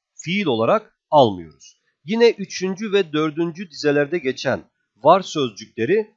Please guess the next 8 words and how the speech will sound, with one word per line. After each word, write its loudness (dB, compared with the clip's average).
varmak 0
fiili -6
değil, -4
yok -2
sözcüğünün -6
zıddı -8
olan 2
sözcüklerdir. -8